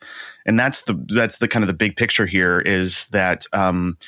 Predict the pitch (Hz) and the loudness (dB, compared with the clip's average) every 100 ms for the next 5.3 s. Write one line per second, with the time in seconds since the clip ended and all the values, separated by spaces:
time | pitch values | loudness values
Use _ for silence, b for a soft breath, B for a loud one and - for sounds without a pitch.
0 | B 110 123 117 95 - - 139 151 165 | B 0 2 0 -4 -12 -4 0 2 4
1 | 120 107 104 101 120 143 127 107 123 110 | 4 4 2 2 2 4 4 4 4 4
2 | 95 98 113 123 135 135 131 117 101 110 | 2 2 2 4 4 2 2 2 0 2
3 | 123 139 - 127 120 - - 85 98 90 | 4 2 2 2 2 0 0 2 2 2
4 | 95 - 127 98 85 - 101 92 90 98 | 0 2 2 2 -2 -2 0 0 0 2
5 | 87 85 | 2 0